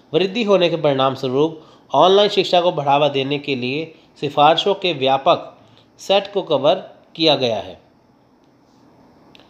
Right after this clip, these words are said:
जिससे जब कभी और जहां भी पारंपरिक और व्यक्तिगत शिक्षा प्राप्त करने का साधन उपलब्ध होना संभव नहीं है, गुणवत्तापूर्वक शिक्षा के सभी वैकल्पिक साधनों की तैयारियां,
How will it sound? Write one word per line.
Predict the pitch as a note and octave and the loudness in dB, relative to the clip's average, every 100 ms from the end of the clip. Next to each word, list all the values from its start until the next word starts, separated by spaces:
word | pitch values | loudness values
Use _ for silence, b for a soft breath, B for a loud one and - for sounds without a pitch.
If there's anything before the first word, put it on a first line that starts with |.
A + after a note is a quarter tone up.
| b b b b - | b b b b -18
जिससे | B2+ F#3+ - A3 A3 - _ _ _ _ _ _ _ _ _ _ _ - | 4 4 4 2 2 -4 _ _ _ _ _ _ _ _ _ _ _ -16
जब | C3 G3+ A3 - | 2 2 2 -2
कभी | C3+ C#3+ F3 - _ _ _ _ | -2 -2 -6 -12 _ _ _ _
और | F3 F3 A#2+ A#2 | 4 4 2 0
जहां | C#3+ F#3 G3+ | 2 2 0
भी | F3+ F#3+ - | -2 -2 0
पारंपरिक | D3 F3 F#3 F#3+ F#3+ - | 2 2 0 -2 -2 -2
और | D#3 C#3+ | 0 0
व्यक्तिगत | C#3+ D3 F3+ F3 E3+ | 0 -4 -4 -4 -4
शिक्षा | D#3 - D3+ | -6 -2 0
प्राप्त | D3 C#3 D3 - | 2 0 -2 -6
करने | C#3 C#3 | -6 -4
का | C#3+ | -6
साधन | - A#2+ C#3 E3+ - b b b | -4 -6 -4 -8 -10 b b b
उपलब्ध | F3 F3 F#3 F#3 D#3+ | -2 0 2 2 0
होना | D3 C#3 | -2 0
संभव | C#3 C#3+ B2+ C3 | -2 -2 -2 -4
नहीं | A2+ C3 D3 | -4 -6 -4
है, | D3+ E3 B B B - | -4 -4 B B B -4
गुणवत्तापूर्वक | C3 E3+ F3 F3 F3+ F3+ E3 D#3+ F3+ F3 - b b _ | 2 4 2 4 2 2 -2 0 -2 -4 -20 b b _
शिक्षा | - E3 - F#3 | -6 -4 0 0
के | F3+ F3 | 2 -2
सभी | - D3 F#3 | -4 -4 -2
वैकल्पिक | E3+ D#3+ D3+ D3 F3+ | -2 -2 -2 -4 -6
साधनों | - C#3 D3 D#3 | -2 -2 -2 -6
की | |
तैयारियां, | D3 C#3 B2+ B2+ D3+ | -4 -2 0 -2 -4